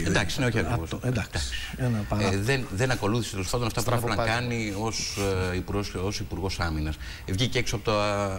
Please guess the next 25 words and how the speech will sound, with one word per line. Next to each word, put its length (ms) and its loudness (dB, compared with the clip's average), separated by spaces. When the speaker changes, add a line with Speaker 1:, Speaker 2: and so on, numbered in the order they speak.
Speaker 1:
από 100 -8
τα 80 0
όρια 420 2
του, 120 -6
ε, 80 -4
από 180 -2
τη 100 -2
μία. 340 0
Υπήρξε 460 -2
μία 760 2
αντίδραση 520 0
μεγάλου 800 0
μέρους 560 0
κυβερνητικών 600 0
στελεχών 420 -2
και 100 -2
βουλευτών 380 0
του 100 -4
σύριζα, 540 0
ε, 120 -2
που 120 0
σήμερα 400 2
έκαναν 280 0
δηλώσεις, 720 0
ε, 240 0